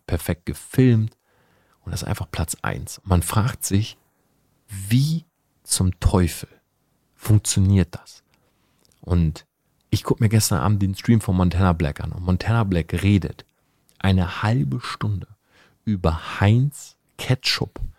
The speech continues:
und erzählt, dass sein Vater de-, süchtig ist nach Ketchup und er ist süchtig nach Ketchup und dann schmiert er sich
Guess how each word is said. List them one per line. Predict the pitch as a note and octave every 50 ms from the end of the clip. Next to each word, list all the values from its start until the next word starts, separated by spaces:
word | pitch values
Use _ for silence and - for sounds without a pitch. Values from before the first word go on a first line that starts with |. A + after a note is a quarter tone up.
| _ _ _ - - - - _
und | -
erzählt, | D#2+ D#2 - - A#2 A2 A2
dass | F#2 -
sein | - E2 E2
Vater | - - - - A#2+ A#2+ A2 F#2+
de-, | G2 F#2+ F#2 F#2+ - -
süchtig | F#2 F2+ F#2 A2 C#3 C#3 - - - F#2+ G2
ist | F#2 - - -
nach | E2+ -
Ketchup | - - A2+ - - - G2 G2 F#2 - -
und | - - F2 D#2+ -
er | - F#2 G#2+ G#2
ist | G#2 -
süchtig | - G2+ F#2 - - -
nach | - F#2 -
Ketchup | - - - - - - - - -
und | - F2
dann | E2+ D#2+ E2 D#2+
schmiert | - - - A#2+ B2+ B2 -
er | F2 F#2
sich | F2 F2+ F#2+ A#2+ - -